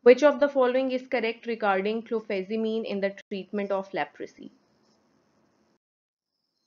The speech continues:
Well, that's all for today. I hope you have understood the topic. If you have any questions, you can ask them in your WhatsApp group and I'll get back to you as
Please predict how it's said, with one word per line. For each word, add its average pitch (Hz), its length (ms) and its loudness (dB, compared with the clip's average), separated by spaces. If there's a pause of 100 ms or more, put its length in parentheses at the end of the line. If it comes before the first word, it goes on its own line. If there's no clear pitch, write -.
(360)
Well, 226 320 8
that's 240 260 0
all 220 260 4
for 254 220 -2
today. 226 380 2
I 208 200 0
hope 220 280 -2
you 226 120 -4
have 220 160 -2
understood 214 600 -6
the 208 100 -2
topic. 208 580 -4
If 214 180 -8
you 233 80 -2
have 214 240 -2
any 220 260 -4
questions, 247 640 -6 (440)
you 208 100 -4
can 220 260 -2
ask 202 460 -4
them 233 240 -6
in 208 160 -2
your 208 160 -2
WhatsApp 196 460 -6
group 208 280 -6
and 196 180 -6
I'll 190 160 -4
get 185 280 -4
back 196 260 -4
to 233 80 -8
you 208 240 -4
as 180 240 -4